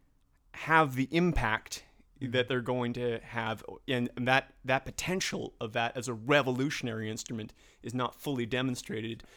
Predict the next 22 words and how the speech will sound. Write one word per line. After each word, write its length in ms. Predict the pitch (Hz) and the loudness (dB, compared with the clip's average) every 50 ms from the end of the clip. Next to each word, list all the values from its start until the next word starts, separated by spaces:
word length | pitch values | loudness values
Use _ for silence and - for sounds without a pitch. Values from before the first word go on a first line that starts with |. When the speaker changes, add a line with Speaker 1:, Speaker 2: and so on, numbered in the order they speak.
| - - - | -20 -10 -6
Speaker 1:
until 400 | 120 127 123 - 131 123 117 113 | -6 -6 -4 -2 -2 -2 -2 0
that 280 | 120 117 117 - - | 0 -2 -2 -2 -6
mixes 680 | 117 120 123 135 131 - - - 117 107 110 110 - - - - - - - | -6 -4 -4 -4 -4 -4 -6 -6 -6 -6 -6 -6 -8 -10 -12 -18 -20 -10 -10
with 140 | 127 120 - | -8 -6 -6
the 60 | - | -6
particular 580 | - - 127 - - 180 180 - 180 143 139 127 | -6 -6 -6 -6 -6 -6 -4 -2 0 0 0 0
blend 300 | 104 120 123 120 123 120 | 0 0 0 2 2 2
of 100 | 110 120 | 2 0
musical 320 | 120 113 123 120 - 117 | 0 0 0 -4 -6 -6
cultures 400 | - - 120 113 - - 120 - | -2 -2 -2 -2 -2 -6 -10 -8
that 140 | - 120 120 | -8 -8 -8
were 80 | 123 | -8
happening 380 | 104 117 113 110 - 110 113 113 | -8 -8 -10 -10 -10 -10 -10 -8
in 100 | 107 110 | -8 -8
the 40 | 110 | -8
United 320 | 113 110 110 110 110 104 | -8 -8 -8 -8 -10 -10
States 420 | - - - 117 110 110 - - - _ _ _ _ - _ | -10 -8 -6 -6 -6 -6 -8 -12 -14 _ _ _ _ -10 _
as 160 | 117 117 107 113 | -4 -4 -2 -2
a 60 | 110 | -4
result 440 | 110 110 104 113 107 101 101 - - - _ - | -4 -4 -4 -4 -4 -4 -6 -8 -14 -12 _ -6
of, 400 | - 202 190 - 101 - - - - _ _ _ _ _ _ _ | -6 -4 -4 -6 -6 -8 -14 -20 -20 _ _ _ _ _ _ _
um, 440 | - 110 101 98 98 98 98 95 | -2 -2 0 0 -2 -2 -4 -6